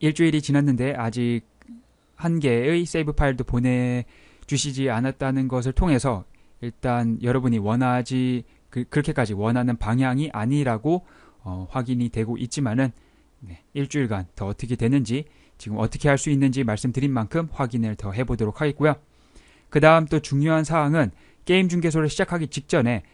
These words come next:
굉장히 중요한 의미 있는 영상을 만들었다라고 말씀을 드리고 싶습니다. 현재 몇 주 전에 게임 중계소를 통해서 여러분에게 보여드렸지만은 크라우드 펀딩을 통해서,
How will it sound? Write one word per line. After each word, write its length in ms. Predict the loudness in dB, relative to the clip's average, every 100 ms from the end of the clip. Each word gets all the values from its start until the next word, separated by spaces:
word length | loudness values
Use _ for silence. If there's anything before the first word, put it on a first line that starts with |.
| _ -10
굉장히 520 | -2 0 2 2 0
중요한 720 | 0 -2 0 0 0 0 -4 -10 _ _ -16
의미 420 | -2 2 2 2
있는 420 | 0 -2 -2 -2 0
영상을 720 | 2 0 0 -2 0 0 0
만들었다라고 1120 | 0 0 0 0 -2 -2 -2 -2 0 0 -2 -10
말씀을 500 | -4 -4 -2 -2 -2
드리고 260 | -2 -4
싶습니다. 460 | -4 -6 -4 -4 -4 -12 _ _ -20 _ _ _ _ -4
현재 520 | -2 2 4 4 2
몇 200 | 2 0
주 100 | 2
전에 320 | 2 2 0 -8 -6
게임 240 | -2 0
중계소를 360 | 0 0 2 0
통해서 320 | 0 0 0
여러분에게 400 | 0 -2 -2 -4
보여드렸지만은 920 | -2 -2 0 -2 -6 -4 -2 0 0 -2 -20 -10
크라우드 340 | 0 2 2
펀딩을 680 | -2 -4 -2 -2 -2 -2 -4
통해서, 560 | -2 -2 -2 0 -2 -4